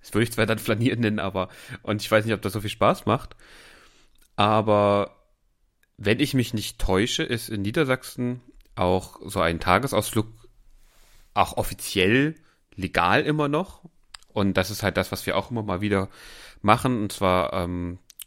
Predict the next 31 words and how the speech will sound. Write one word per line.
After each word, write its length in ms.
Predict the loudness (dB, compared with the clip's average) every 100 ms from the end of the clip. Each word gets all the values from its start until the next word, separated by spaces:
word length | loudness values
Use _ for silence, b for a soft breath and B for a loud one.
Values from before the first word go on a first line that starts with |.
| _ -20 -20 _ _ _ -6
nach 280 | -2 0 0
einem 100 | 2
Tipp 220 | 0 2
entdecken 300 | 0 0 -4
wir 80 | 0
gerade 200 | 0 0
das 140 | 0
Weserbergland, 800 | 0 0 0 -2 0 -2 -2 -10 _ _ _ _ _ _ _ -8 -4
wo 140 | 0
man 180 | 2 4
halt 140 | 2
auf 260 | 4 2 0 B B B B -4
einem 140 | -2
Parkplatz 400 | 2 2 0 -4
fahren 340 | 0 2 2 -2
kann, 420 | 0 0 -2 -8 -16 _ -20 -12
wo 220 | -6 -4
in 140 | 0
der 140 | 0 0
Regel 280 | 0 0
kaum 260 | -2 0 2
was 140 | 0
los 240 | 0 -4 -6
ist. 240 | -12 -14 _ -10
Also 180 | -6 0
meistens 320 | 0 0 -2
stehen 120 | -2
noch 160 | -2 -2
zwei 180 | -2 -2
andere 220 | 0 -4
Autos. 300 | -4 -8